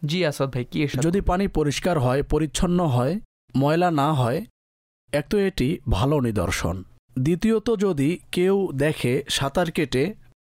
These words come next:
Speaker 2: অপর কিনারায় পৌঁছাচ্ছে বা সঠিকভাবে সাঁতার কেটে সেখান থেকে যাচ্ছে,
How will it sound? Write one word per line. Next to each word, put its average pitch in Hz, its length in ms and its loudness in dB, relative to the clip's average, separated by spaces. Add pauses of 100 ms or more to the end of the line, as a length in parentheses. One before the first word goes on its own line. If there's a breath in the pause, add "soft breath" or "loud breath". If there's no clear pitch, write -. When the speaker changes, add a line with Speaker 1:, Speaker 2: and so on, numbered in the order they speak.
(220)
Speaker 2:
অপর 190 280 0
কিনারায় 208 360 0
পৌঁছাচ্ছে 160 600 0
বা 160 140 2
সঠিকভাবে 175 560 0
সাঁতার 175 360 -2
কেটে 180 220 -2
সেখান 170 340 -2
থেকে 180 300 0
যাচ্ছে, 143 500 -2